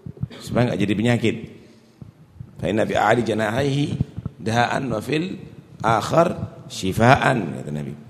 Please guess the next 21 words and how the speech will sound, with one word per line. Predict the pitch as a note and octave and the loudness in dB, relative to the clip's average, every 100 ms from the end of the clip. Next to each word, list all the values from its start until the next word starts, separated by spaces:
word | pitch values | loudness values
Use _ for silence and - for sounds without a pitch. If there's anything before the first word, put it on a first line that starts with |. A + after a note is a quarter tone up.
| - - - - | -20 -20 -20 -10
Lah, | E2 - - - - _ _ _ _ _ - _ - | -10 -10 -18 -20 -20 _ _ _ _ _ -20 _ 4
ini | D3+ F#3+ | 6 8
kalau | - D3+ D#3+ | 6 4 4
masuk | - B2+ - F3 - - - - - - | 0 0 2 2 0 -12 -18 -20 -20 -6
sendiri. | - B2 G#2 A2+ G#2+ | 0 2 4 4 4
Lah, | A#2+ | 4
kalau | D#3+ G#3+ | 2 2
dimasukkan | D#3+ E3 E3 G3+ | 4 2 2 4
orang | G#3 G#3+ | 4 6
lain, | A3+ F#3+ B2 D#2 | 6 6 4 0
kalau | D#2 A2 | -2 -2
keterangan | B2 D#3 D#3+ D#3+ | 0 2 4 4
deh | A#2 | 2
kan. | F#2+ G#2 - - - - _ _ _ _ _ _ _ _ _ _ _ | 0 -4 -10 -18 -20 -20 _ _ _ _ _ _ _ _ _ _ _
Kalau | - C#3 D#3 | 4 6 8
dimasukkan, | C#3+ C3 B2 A#2 C#3 - E3 A#2 F#2 - - - - | 6 4 4 4 2 2 2 4 0 -4 -12 -20 -4
lalat | B2 C3+ C#3+ C#3+ | 4 6 6 4
itu | C#3 F#3 | 2 2
kalau | E3 D3+ | 4 6
dimasukkan, | A#2 A2+ A2 B2 - G#2+ F2 D2 D2 - - _ _ | 6 6 6 4 2 -2 -2 -6 -8 -14 -20 _ _
bukan | A#2+ A#2 | -2 2